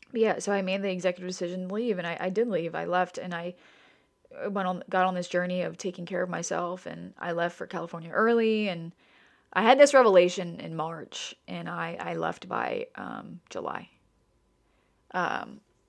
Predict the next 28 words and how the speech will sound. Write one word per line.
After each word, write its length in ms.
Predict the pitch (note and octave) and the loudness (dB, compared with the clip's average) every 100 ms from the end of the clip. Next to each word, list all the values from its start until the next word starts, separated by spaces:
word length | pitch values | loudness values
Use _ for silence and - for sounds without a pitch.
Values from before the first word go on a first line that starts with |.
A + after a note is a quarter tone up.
| - | -6
I 120 | F#3 | -4
put 180 | F#3 G3+ | -2 0
everything 280 | F#3+ F#3+ F#3+ | 2 0 -4
in 80 | F#3 | -4
place 320 | A#3+ A#3 A3+ | 4 4 4
by 180 | G#3 G3 | 0 0
then, 340 | G3+ G3 F#3+ | 0 -4 -6
and 120 | F#3 | -10
I'd, 280 | - F#3 E3+ | -8 -6 -6
I'd 180 | - F3+ | -8 -6
flown 160 | F#3+ F3 | -4 -4
out 100 | E3+ | -4
to 80 | - | -4
California 460 | F3+ E3+ F3+ F3+ | -6 -6 -8 -8
in 120 | E3 | -8
June 360 | F3 G#3+ A3 G#3 | -6 -4 -4 -6
and 160 | E3 F3+ | -8 -8
solidified 460 | F3 F#3 F3+ F3+ | -2 -2 0 -2
everything 460 | F3 F3 F3+ F#3 F3 | -2 -6 -10 -14 -14
and 100 | F3+ | -10
signed 200 | F3+ E3+ | -8 -6
the 40 | |
lease 360 | E3+ F#3 F#3 - | -6 -6 -4 -6
and 100 | F3+ | -6
all 120 | F3 | -8
that 180 | F3 G#2 | -8 -8
stuff, 360 | - E3+ E3+ - | -6 -6 -6 -10
and, 180 | F3 | -14